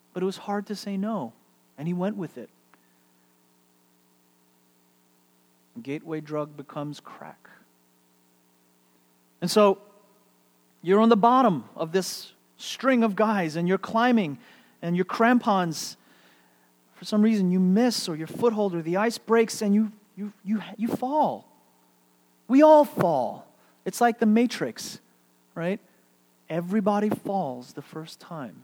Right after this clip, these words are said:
Everybody falls. Everybody falls. You make the leap. Even Neo falls.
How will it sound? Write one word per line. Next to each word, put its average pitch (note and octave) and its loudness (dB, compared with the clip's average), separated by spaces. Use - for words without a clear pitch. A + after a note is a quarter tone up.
Everybody F3 -14
falls. - -20
Everybody G#3+ -8
falls. F3+ -14
You B2+ -16
make D#3+ -16
the F#3+ -12
leap. G3+ -10
Even A#3 -2
Neo A#3 -2
falls. - -12